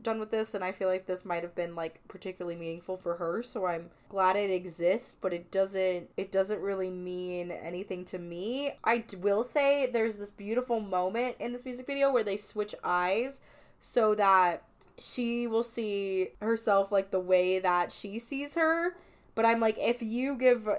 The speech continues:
the other person the bad eyes, do they see it that way? Like, I'm very confused in this law, but I love the, like,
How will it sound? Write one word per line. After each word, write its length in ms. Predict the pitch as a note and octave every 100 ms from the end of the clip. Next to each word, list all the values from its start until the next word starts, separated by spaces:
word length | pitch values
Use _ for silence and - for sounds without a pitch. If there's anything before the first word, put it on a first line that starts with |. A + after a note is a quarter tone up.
| G3+
the 120 | A3+
other 180 | A#3 B3+
person 340 | C4 A#3+ A3
the 60 | G3
bad 300 | G#3+ A#3 A#3
eyes, 280 | G3+ F#3 -
do 80 | F#3
they 160 | F#3
see 260 | G#3+ G#3 F#3+
it 320 | F#3 E3+ -
that 320 | F#3 F3+ F#3
way? 220 | G#3+ G#3+
Like, 160 | G3+ F3+
I'm 120 | F3+
very 200 | F3+ F3+
confused 320 | F3+ - F3+
in 60 | F3+
this 120 | F3
law, 180 | F3+ F3+
but 120 | F#3
I 80 | F3
love 240 | F3+ F3
the, 80 | F#3+
like, 180 | F#3